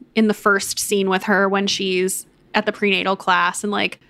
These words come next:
she's smoking, but she says she's cut way down, which I'm sure is not good for you. She, like, eats deli meat at one point, but she's not, like,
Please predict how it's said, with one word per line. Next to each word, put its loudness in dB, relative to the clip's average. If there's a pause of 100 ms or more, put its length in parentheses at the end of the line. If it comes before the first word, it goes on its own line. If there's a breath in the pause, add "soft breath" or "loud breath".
(400 soft breath)
she's 0
smoking, 2
but 2
she 0
says 0
she's -2
cut 0
way 2
down, 0
which -6
I'm -2
sure 0
is 0
not 2
good -6
for -2
you. 0
She, 0
like, 2
eats -2
deli 0
meat 0
at -2
one 2
point, -2
but 0
she's 0
not, 2
like, 0